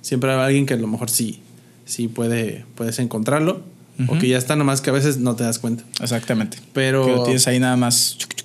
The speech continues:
Speaker 1: Ajá. Pero sí, pues, está bien curioso eso, como, como, como, cómo se unen, pues, cómo
Speaker 2: Así es.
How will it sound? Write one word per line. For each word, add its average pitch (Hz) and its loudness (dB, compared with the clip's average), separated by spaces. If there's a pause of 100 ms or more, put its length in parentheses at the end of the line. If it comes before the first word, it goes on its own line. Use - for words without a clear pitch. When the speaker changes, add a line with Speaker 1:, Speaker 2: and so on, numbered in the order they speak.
Speaker 1:
Ajá. 131 -4 (180)
Pero 147 2
sí, 240 4
pues, 160 2
está 170 0
bien 175 4
curioso 175 4
eso, 185 4
como, 156 2
como, 131 0 (160)
como, 139 -4
cómo 139 2
se 139 2
unen, 123 2
pues, 123 -4
cómo 123 0
Speaker 2:
Así 123 -4
es. - -8